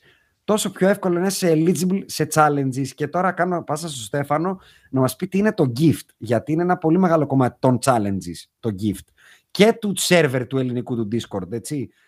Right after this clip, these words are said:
που εγώ έκανα την εισαγωγή και είπα ότι βρήκα μια ζεστή παρέα. Εγώ θα πω στους ακροατές ότι το πιο ζεστό πράγμα που αντιμετώπισα σε αυτή την παρέα είναι ότι, χωρίς να με ξέρουνε,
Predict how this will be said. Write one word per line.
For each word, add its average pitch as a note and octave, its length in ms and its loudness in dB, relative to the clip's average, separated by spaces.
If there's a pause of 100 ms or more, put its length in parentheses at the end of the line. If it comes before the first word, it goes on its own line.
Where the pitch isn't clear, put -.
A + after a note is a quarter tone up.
(220)
που A#2+ 260 0 (640)
εγώ G#2+ 340 -2
έκανα E3+ 280 0
την E3 120 -4
εισαγωγή B2 360 -2
και C3+ 80 -8
είπα D#3+ 140 -2
ότι C#3 100 -4
βρήκα C3+ 240 -2
μια D#3 180 2
ζεστή C3+ 460 0
παρέα. A2+ 580 0 (440)
Εγώ A#2 220 -2
θα E3 140 0
πω E3+ 120 -4
στους - 140 -6
ακροατές D3 480 -2
ότι E3+ 120 -6
το C#3+ 100 -4
πιο E3+ 200 0
ζεστό C3+ 520 2
πράγμα D#3+ 320 2
που C#3 100 -6
αντιμετώπισα A#2+ 560 -6
σε G#2+ 100 -8
αυτή A#2 200 -8
την C3+ 100 -8
παρέα G#2+ 520 2
είναι D#3+ 200 2
ότι, D3 140 -2
χωρίς A#2+ 220 0
να E3 80 4
με C#3 80 0
ξέρουνε, A2 540 -4